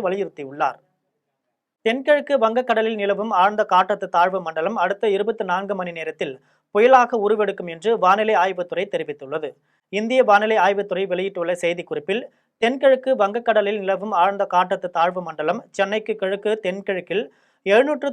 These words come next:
தொண்ணூறு கிலோமீட்டர் தொலைவில் உள்ளதாக தெரிவித்துள்ளது. இது மேற்கு வடமேற்காக நகர்ந்து புயலாக உருமாறி அடுத்த இருபத்தி நான்கு மணி நேரத்தில் மேற்கு மத்திய வங்கக்கடலை அடையும் என்று குறிப்பிடப்பட்டுள்ளது. அது மேலும் வலுவடைந்து அக்டோபர்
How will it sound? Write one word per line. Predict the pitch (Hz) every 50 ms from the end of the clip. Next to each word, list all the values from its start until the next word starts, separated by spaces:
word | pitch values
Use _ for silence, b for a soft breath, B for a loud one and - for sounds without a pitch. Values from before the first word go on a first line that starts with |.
| 269
தொண்ணூறு | 226 220 233 226 214 208
கிலோமீட்டர் | 208 214 220 214 214 208 214 202 202 175
தொலைவில் | 165 170 175 180 202 226 175 165
உள்ளதாக | 175 190 185 180 175 175 - 226 -
தெரிவித்துள்ளது. | 185 165 156 156 147 - 143 135 143 160 160 135 - _ _ _ _ _ _ -
இது | 208 196 240 262 240 196
மேற்கு | 208 226 240 240 - 262 214 196
வடமேற்காக | 185 220 226 226 226 214 208 202 190 185 202 190 170 165
நகர்ந்து | 165 185 180 185 185 175 147 -
புயலாக | 180 185 214 220 208 196 185 208 185 170
உருமாறி | 180 196 190 180 160 151 156 196 247 - b b b b b b
அடுத்த | 175 196 233 262 262 285 254 226
இருபத்தி | 247 240 269 233 240 214 196
நான்கு | 202 214 226 226 214
மணி | 202 196 190 185
நேரத்தில் | 185 180 175 - - 233 262 262 185 180
மேற்கு | 202 226 226 226 - 262 220 190
மத்திய | - 185 - 240 233 190
வங்கக்கடலை | 196 196 208 208 208 185 175 165 185 214 190 165
அடையும் | 175 185 196 190 175 165
என்று | 165 175 214 214
குறிப்பிடப்பட்டுள்ளது. | 208 208 208 202 175 175 - 143 - - 131 139 170 165 147 117 _ _ _ _ _ _ _ _ -
அது | 180 190 185 214 226 214 196
மேலும் | 202 208 220 240 240 220 175 165
வலுவடைந்து | 190 208 226 226 196 185 175 170 160 196 226 - 180 175
அக்டோபர் | 175 - 226 220 220